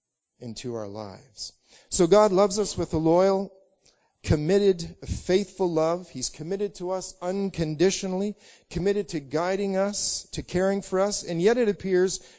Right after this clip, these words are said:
from Scripture that there are certain conditions for hearing God's voice and getting his teaching into our hearts through his presence there. What are they? Well, I know what they are, and I'm gonna tell you. Let's look back at verses five and six.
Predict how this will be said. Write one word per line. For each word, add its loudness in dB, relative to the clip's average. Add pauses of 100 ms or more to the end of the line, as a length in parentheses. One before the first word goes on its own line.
from -6
Scripture 0
that -2
there -4
are -6
certain -6
conditions -2 (960)
for 0
hearing 4
God's 0
voice -2
and -10
getting 0
his -6
teaching -8
into -8
our -2
hearts -4
through -12 (300)
his 0
presence -4
there. -6
What -8
are -6
they? -18 (140)
Well, -8
I -8
know -2
what -6
they -8
are, -6
and -10
I'm -10
gonna -12
tell -8
you. -16 (1200)
Let's -4
look -4
back -2
at -6
verses -6
five 0
and -2
six. -4